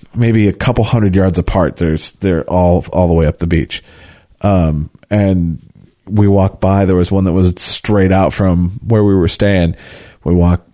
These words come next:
and there's fucking dude in a sleeping bag, fucking right up,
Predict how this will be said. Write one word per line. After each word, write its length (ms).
and 140
there's 180
fucking 460
dude 180
in 60
a 40
sleeping 380
bag, 340
fucking 580
right 300
up, 280